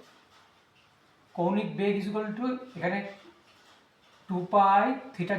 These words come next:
গেল কত, টু পাই, কত সময় গেল, কত সময়, টি সময়।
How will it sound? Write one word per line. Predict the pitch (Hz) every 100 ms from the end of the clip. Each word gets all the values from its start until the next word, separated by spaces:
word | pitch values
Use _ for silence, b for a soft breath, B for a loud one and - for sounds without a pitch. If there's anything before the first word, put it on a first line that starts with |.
| 180
গেল | 180 190
কত, | 190 226 240
টু | 202 196 220
পাই, | 214 254 269 - - _ _ -
কত | 196 202 254
সময় | 240 254 254 240
গেল, | 196 151 120 - - _ _ -
কত | 208 262 254
সময়, | 226 - 127 - -
টি | 190 196 -
সময়। | 160 131 113